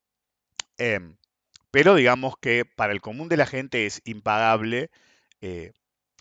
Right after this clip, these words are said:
terminar con un, una cantidad X de oro.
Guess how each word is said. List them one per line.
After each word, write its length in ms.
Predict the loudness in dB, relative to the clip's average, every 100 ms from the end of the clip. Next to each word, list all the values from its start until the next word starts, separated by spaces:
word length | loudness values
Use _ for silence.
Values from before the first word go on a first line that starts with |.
| _
terminar 500 | -4 -2 2 2 2
con 360 | 0 -2 -4 -8
un, 500 | -18 -18 -20 -20 -20 -14
una 200 | -10 -6
cantidad 380 | -6 -4 -4 -4
X 360 | -8 -14 -12 -4
de 140 | -2
oro. 400 | -2 -2 -4